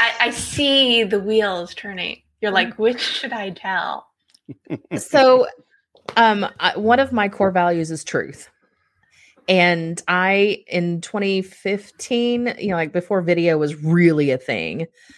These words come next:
Speaker 2: uh, like, you had, had to do <laughs> video to be out there. I practiced, so I knew what my face would look, look like as I was doing videos. So I created this Two Cent Tuesday. I pick a topic, I give you my two cents about it.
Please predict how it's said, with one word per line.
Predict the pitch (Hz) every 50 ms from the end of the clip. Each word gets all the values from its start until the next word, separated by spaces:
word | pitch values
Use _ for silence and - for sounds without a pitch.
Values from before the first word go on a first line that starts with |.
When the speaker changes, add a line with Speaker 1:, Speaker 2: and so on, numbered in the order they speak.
| - - _ _ _ -
Speaker 2:
uh, | 151 147 139 135
like, | 135 143 143
you | 151 143
had, | 139 156 151 147 143 131 - _
had | - - 143 156 147 143 147
to | - -
do | 143 143 143
<laughs> | 147 165
video | 202 175 196 190 - 170
to | 202 - - 185
be | - 202 214 185 165
out | 147 160 160 -
there. | - 156 147 143 147 - - - - - _ -
I | 160
practiced, | - - 185 180 208 220 - 320 311 - -
so | 226
I | 185 180
knew | 180 185
what | 190 - -
my | 170 156
face | - - 240 269 285 -
would | - 165 151
look, | 147 147 147 151 - _ _ _ _ _ _ _ _ _ _ _ _ _ _ _
look | - - -
like | 131 82 - - _ _ _ _ _ _ _
as | 160 170 -
I | 160 147
was | 143 147 147
doing | - 151 131 143
videos. | 180 233 302 247 160 - - - - - - _ _ _ _ _ -
So | - 180
I | 165
created | 156 - - 202 190 214 269 302 330 262 220
this | 214 208 202 202 - -
Two | - - 277 285
Cent | - 285 - -
Tuesday. | - 226 180 175 175 - 135 127
I |
pick | 151 - 180 175
a | 175
topic, | - 196 196 202 214 196 175
I |
give | 170 165 180 190
you | 202
my | 185 170 165
two | - - 151
cents | - 147 131 123 -
about | - - 104 -
it. | - -